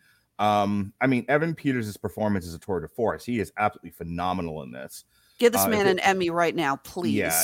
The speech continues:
Speaker 1: if he doesn't at least get an Emmy nomination, if not win, da-, outright win the thing, that's, that's a crime against his career. Uh, I really, the whole cast, uh, Niecy Nash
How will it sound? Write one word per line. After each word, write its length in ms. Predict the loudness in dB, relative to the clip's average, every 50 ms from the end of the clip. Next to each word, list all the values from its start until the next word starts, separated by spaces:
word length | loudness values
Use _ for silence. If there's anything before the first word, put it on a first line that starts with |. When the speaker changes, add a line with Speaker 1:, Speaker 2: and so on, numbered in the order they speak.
| 2 2
Speaker 1:
if 80 | 2
he 100 | 2 2
doesn't 200 | 2 2 2 0
at 60 | 0 0
least 160 | 0 0 2
get 100 | 2 2
an 120 | 2 2
Emmy 180 | 0 0 2 2
nomination, 600 | 2 2 0 0 -2 -4 -4 -6 -6 -6 -6 -8
if 100 | -6 -6
not 160 | -6 -6 -4
win, 320 | -4 -4 -4 -4 -4 -6 -6 _ -12 -10 -4
da-, 160 | -4 -4 -2 -2
outright 300 | -2 -2 -2 -2 -6 -6
win 320 | -8 -10 -6 -4 -2 -2 -2
the 80 | -4
thing, 200 | -4 -6 -8 -8
that's, 160 | -8 -10 -10 _
that's 140 | -16 -12 -12
a 40 | -12
crime 380 | -12 -6 0 2 2 4 2
against 280 | 0 -2 -4 -6 -6 -8
his 120 | -12 -16
career. 420 | -16 -14 -12 -8 -8 -8 -8 -8 -12 _ _ -20 -20 -20 -20 _ _ _ _ 4
Uh, 380 | 6 8 8 8 6 6 2 -2 _ _ _ _ _ _ -20 _ -4 -2
I 60 | 2
really, 240 | 4 6 6 6 6
the 100 | 4 4
whole 200 | 2 2 0 0
cast, 560 | 0 2 4 4 4 4 2 -2 -6 -12 _ -10
uh, 60 | -8 -4
Niecy 380 | 0 0 0 0 0 0 0
Nash 480 | 2 4 4 4 4 2 0 -4 -10